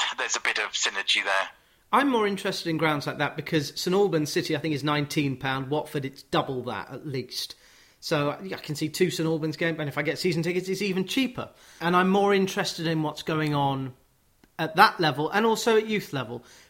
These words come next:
Speaker 2: because who knows, you may see the next John Swift at youth level. Wasn't he at
Speaker 1: Yeah.
Speaker 2: Chelsea, Swift?
Speaker 1: At Man City, we got him from.
Speaker 2: Oh, okay. Um, but he's the number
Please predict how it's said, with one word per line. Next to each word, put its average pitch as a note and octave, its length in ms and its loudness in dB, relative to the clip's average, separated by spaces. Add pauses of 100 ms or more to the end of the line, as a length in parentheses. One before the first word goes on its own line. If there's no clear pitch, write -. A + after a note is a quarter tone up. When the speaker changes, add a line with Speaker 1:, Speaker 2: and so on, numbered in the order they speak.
Speaker 2:
because F#3+ 440 2 (200)
who C4+ 160 2
knows, E3 320 2
you E3+ 60 2
may F#3 240 4
see E3 360 0
the D#3 120 -2
next D#3 360 -2
John D3 260 0
Swift - 540 -6 (280)
at D3 140 -4
youth D3+ 220 -2
level. C#3+ 180 -4
Wasn't A3 220 -2
he C#4 60 2
at - 100 -2
Speaker 1:
Yeah. - 80 -6
Speaker 2:
Chelsea, D3+ 480 0 (120)
Swift? - 500 -10 (1160)
Speaker 1:
At C#3+ 120 0
Man D3 180 0
City, - 340 2 (100)
we G2+ 100 -4
got - 260 -6
him G2 100 -6
from. - 280 0
Speaker 2:
Oh, C#4 240 0
okay. C3+ 260 -10 (560)
Um, D#3 220 0
but - 80 -10
he's F#3 300 -2
the E3+ 80 -4
number C#3+ 440 -2